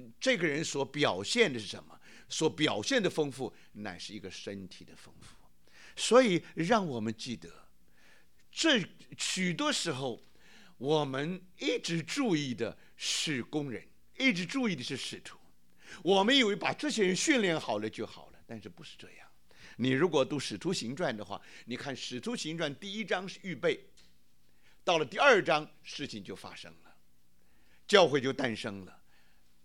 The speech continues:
天国就开始，门就开了，这是读第二章。但是第一章呢，我们看见很明显的圣灵在这里给我们一个很明-，各方-，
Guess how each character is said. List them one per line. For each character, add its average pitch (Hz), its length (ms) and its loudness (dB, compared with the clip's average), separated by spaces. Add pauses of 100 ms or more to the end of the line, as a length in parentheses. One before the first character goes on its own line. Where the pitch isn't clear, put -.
(120)
天 175 320 0
国 101 340 -6 (160)
就 - 180 -14
开 - 220 -16
始， - 220 -14
门 113 500 -6
就 101 140 -10
开 - 240 -16
了， - 260 -20
这 156 140 2
是 - 60 -6
读 143 100 -2
第 - 160 -8
二 220 240 2
章。 101 220 -14 (180)
但 127 160 0
是 117 240 -8 (280)
第 139 140 -2
一 180 100 0
章 208 300 4
呢， 156 120 0 (240)
我 110 140 -4
们 104 140 -6
看 104 200 -10
见 98 120 -10
很 - 180 -12
明 107 260 -4
显 139 280 -2
的 107 120 -4 (240)
圣 127 320 -6
灵 104 240 -12 (200)
在 120 160 -6
这 110 120 -10
里 95 120 -10
给 101 200 -6
我 123 220 -6
们 90 240 -14 (260)
一 117 140 -6
个 98 340 -8
很 - 200 -10
明-， 95 180 -12 (320)
各 175 100 0
方-， - 160 -10